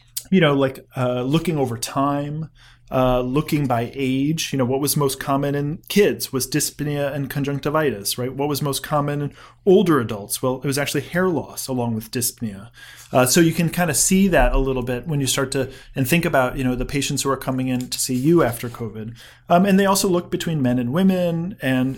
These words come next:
they do a-, also show, um, whether there were, uh, differences, uh, in these types of symptoms for people who had been vaccinated versus not. Um, and most of these, um, symptoms and conditions were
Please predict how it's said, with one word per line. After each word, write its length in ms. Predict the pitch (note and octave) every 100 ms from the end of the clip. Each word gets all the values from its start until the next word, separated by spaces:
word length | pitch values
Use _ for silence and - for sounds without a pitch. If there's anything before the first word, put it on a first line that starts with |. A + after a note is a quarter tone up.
| -
they 180 | D#3 D#3
do 300 | F3+ G3 F#3+
a-, 20 |
also 680 | E3 D#3 D3 D3+ D3 - C#3
show, 460 | C3+ C3+ B2 A#2+ - - - - -
um, 280 | B2+ A#2+ A#2+
whether 320 | C#3 C#3 C#3
there 140 | C3+ C3
were, 260 | B2+ B2+ -
uh, 180 | B2
differences, 1000 | B2 C3+ D3 - D3 - B2+ A#2+ A#2 A#2 -
uh, 380 | C#3+ A#2+ A#2 A#2 - _ _ - - -
in 160 | -
these 160 | C#3+ C3+
types 260 | - C3 C3
of 100 | A#2+
symptoms 320 | C3+ B2+ B2
for 120 | -
people 240 | B2 C3+
who 160 | C3 C3+
had 320 | A#2 B2+ C3+
been 180 | C3 A#2+
vaccinated 680 | A#2 A#2+ A#2 A#2 A2 A2 A2
versus 380 | A#2+ A#2 A#2
not. 300 | A#2+ G#2+ G#2 - - - -
Um, 240 | C3 C3 G3+
and 200 | D3+ D3
most 400 | E3 F#3+ G#3 -
of 180 | E3+ C#3+
these, 280 | D3+ C#3 -
um, 280 | - C3 B2+
symptoms 360 | - E3 E3 C#3+
and 120 | C3
conditions 420 | B2+ C#3 C#3+ C3
were 240 | B2 B2